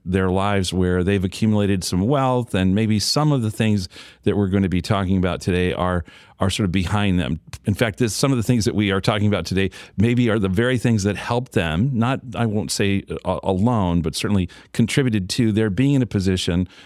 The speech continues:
where today they are concerned about more just how do they manage the wealth that they have and enjoy that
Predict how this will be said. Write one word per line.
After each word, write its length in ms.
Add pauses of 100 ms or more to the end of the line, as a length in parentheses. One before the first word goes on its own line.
(120)
where 320
today 580
they 460
are 260
concerned 440
about 440
more 540
just 180
how 160
do 60
they 120
manage 300
the 80
wealth 220
that 100
they 140
have 320
and 80
enjoy 340
that 300